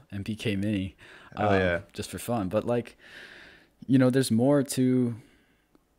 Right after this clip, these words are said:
Speaker 1: and then I realized there's even more. There's even more of a market, you know, on Instagram. And then I found this Gary Vee post in my,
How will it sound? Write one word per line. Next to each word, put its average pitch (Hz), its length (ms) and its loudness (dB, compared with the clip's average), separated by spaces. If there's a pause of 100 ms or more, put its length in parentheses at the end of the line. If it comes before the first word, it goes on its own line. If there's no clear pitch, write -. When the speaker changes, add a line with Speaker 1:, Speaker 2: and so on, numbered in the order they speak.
Speaker 1:
and 123 100 2
then 131 120 4
I 123 120 2
realized 131 480 2
there's 120 180 0
even 120 200 2
more. 120 240 6
There's 110 180 0
even 117 160 0
more 120 160 2
of 117 60 -2
a 107 60 -2
market, 110 560 -2
you 113 100 -4
know, 110 120 -2
on 104 100 -2
Instagram. 95 720 -2
And 104 80 -6
then 104 120 0
I 104 140 -2 (240)
found 117 300 -2
this 110 120 -2
Gary 113 280 2
Vee 113 180 -2
post 120 460 0
in 110 80 0
my, 104 240 0